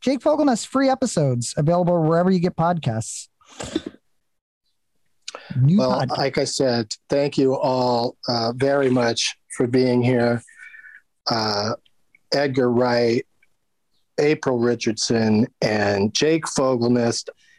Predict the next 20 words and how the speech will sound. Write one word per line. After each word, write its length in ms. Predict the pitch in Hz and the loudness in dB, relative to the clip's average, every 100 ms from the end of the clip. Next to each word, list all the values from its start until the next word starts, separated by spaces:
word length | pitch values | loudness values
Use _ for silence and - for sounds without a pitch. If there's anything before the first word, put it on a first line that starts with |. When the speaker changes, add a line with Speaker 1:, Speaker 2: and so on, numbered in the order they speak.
| _ _ | _ _
Speaker 2:
And, 440 | 120 117 113 110 | -2 0 2 2
uh, 280 | 110 110 107 110 _ _ _ _ - - - - | 0 0 -2 -4 _ _ _ _ -20 -20 -20 -2
you 80 | 180 | 0
know, 100 | 147 | 2
just 180 | 156 | 0
go 180 | - 160 | 2 0
to 340 | 156 156 139 131 | 0 0 2 2
doug 200 | 143 139 | 2 0
loves 180 | 135 | 0
movies 240 | 139 135 120 | 2 0 0
dot 180 | 123 117 | -4 -2
com 320 | 135 131 127 | -2 0 0
or, 300 | 120 117 127 | 2 0 0
or 160 | 131 120 | 0 -2
the 120 | 117 | -2
Doug 240 | 110 123 117 | -2 -2 0
Loves 200 | 117 127 | -4 -4
Movies 280 | 113 110 | -2 -2
Twitter 360 | - 117 113 110 | 0 0 0 -2
account, 440 | 107 113 107 104 | -2 -2 -2 -4